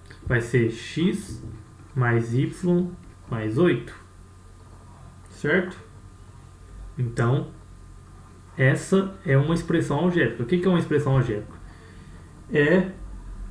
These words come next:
uma expressão onde, onde vai envolver números e letras. Tá ok?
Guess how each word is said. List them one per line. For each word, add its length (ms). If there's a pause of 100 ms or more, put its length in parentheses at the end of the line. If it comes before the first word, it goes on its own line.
(480)
uma 200
expressão 680
onde, 460
onde 220
vai 440 (480)
envolver 720 (400)
números 640 (100)
e 60
letras. 640 (840)
Tá 120
ok? 420